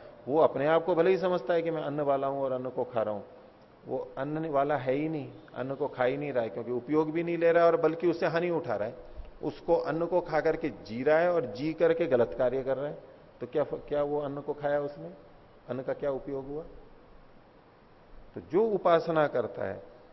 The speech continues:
वो अन्नवान अन्नादो भवति, ये इसका तात्पर्य हो गया। य एतानि एवं विद्वान, जो इनको इस प्रकार से विद्वान जानने वाला है, जानता है,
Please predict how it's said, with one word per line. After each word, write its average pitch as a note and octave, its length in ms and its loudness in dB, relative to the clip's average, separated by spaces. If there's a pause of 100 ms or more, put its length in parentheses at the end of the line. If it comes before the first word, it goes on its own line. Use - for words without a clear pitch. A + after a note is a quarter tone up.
(160)
वो A#2+ 360 2 (560)
अन्नवान A2+ 580 0
अन्नादो A2 600 -4
भवति, G2 500 -10 (1300)
ये A#2+ 60 -6
इसका - 240 -8
तात्पर्य - 440 -8
हो A2 120 -8
गया। A#2 120 -14 (1700)
य A#2 380 2
एतानि A#2 600 2
एवं A2 320 0
विद्वान, G2+ 680 -10 (500)
जो B2 360 0
इनको A#2+ 640 -2
इस A#2 180 -10
प्रकार A2 420 -4
से A2 200 -4
विद्वान G#2+ 540 -6
जानने G#2+ 340 -4
वाला G2+ 240 -2
है, G2+ 260 -10 (240)
जानता G#2 420 -2
है, G2 220 -6